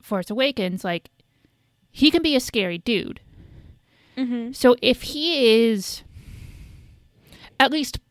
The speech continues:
Speaker 1: partially successfully planning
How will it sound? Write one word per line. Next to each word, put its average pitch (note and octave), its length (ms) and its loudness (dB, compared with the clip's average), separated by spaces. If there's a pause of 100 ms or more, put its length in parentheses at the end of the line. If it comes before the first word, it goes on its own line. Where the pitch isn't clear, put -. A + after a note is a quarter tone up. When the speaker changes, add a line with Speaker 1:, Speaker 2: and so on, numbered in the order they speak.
Speaker 1:
partially C4+ 840 2
successfully F#3 1200 -4 (420)
planning G#3 840 0